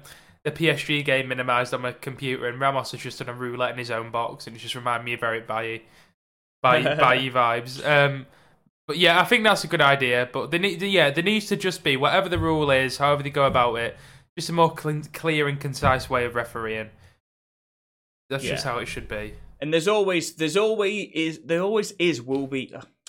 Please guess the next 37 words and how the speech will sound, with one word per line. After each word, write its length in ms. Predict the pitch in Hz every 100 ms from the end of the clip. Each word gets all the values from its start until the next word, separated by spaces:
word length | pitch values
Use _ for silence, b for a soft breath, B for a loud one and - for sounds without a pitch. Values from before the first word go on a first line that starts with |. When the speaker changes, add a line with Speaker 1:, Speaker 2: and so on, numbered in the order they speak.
| - -
Speaker 2:
bloody 200 | 180 214
hell, 140 | 226 226
Speaker 1:
<laughs> 160 | 220
There 100 | 180
will 120 | 160
Speaker 2:
couldn't 100 | 160 160
Speaker 1:
always 180 | 151 143
Speaker 2:
speak. 80 | 143
Speaker 1:
will 160 | 143
be. 300 | 131 113 113 - - _ _ _ _ _ b b -
Speaker 2:
There 100 | 165
will 140 | 180
always 380 | 220 254 247 -
be. 420 | - 202 120 160 196 -
<laughs> 200 | - -
Speaker 1:
There 140 | 185
always, 380 | 202 214 214 190
there 180 | 208 202
always 360 | 220 220 226 175
will 240 | 202 202
be. 380 | 165 170 165 156 - - - - - 120
Speaker 2:
There 260 | 143 139 -
always 720 | 190 170 120 107 131 - - -
will 260 | 151 160 151
be, 520 | - 151 107 117 135 _ _ -
um, 480 | 127 123 123 123 127 _ _ _ _
ambiguity 960 | 135 143 139 131 147 143 131 113 87 - _ _ _
because 580 | 123 - 127 120 113 - _ _ _ _
yes, 580 | 123 151 131 - - - _
it's, 320 | 127 135 -
uh, 380 | 135 123 120 117 -
it, 300 | 117 - 131
like 160 | 123
you 60 | -
say, 220 | 143 120
it's 140 | -
cameras, 580 | - 139 120 - 120 -